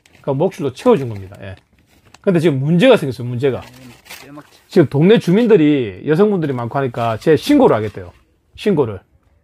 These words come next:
Speaker 1: 신고를 하겠다 그러거든요. 이렇게 유기견 보호소 이제, 아, 시에다가 신고를 하겠죠. 민을 넣겠죠. 그러면 잡아가는 거죠. 그죠? 포획하러 오죠.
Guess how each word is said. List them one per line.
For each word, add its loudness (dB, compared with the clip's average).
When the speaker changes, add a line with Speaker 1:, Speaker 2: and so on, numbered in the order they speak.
Speaker 1:
신고를 2
하겠다 -4
그러거든요. -10
이렇게 4
유기견 4
보호소 2
이제, 0
아, -6
시에다가 4
신고를 -2
하겠죠. -8
민을 -4
넣겠죠. -12
그러면 0
잡아가는 0
거죠. -10
그죠? -12
포획하러 -4
오죠. -10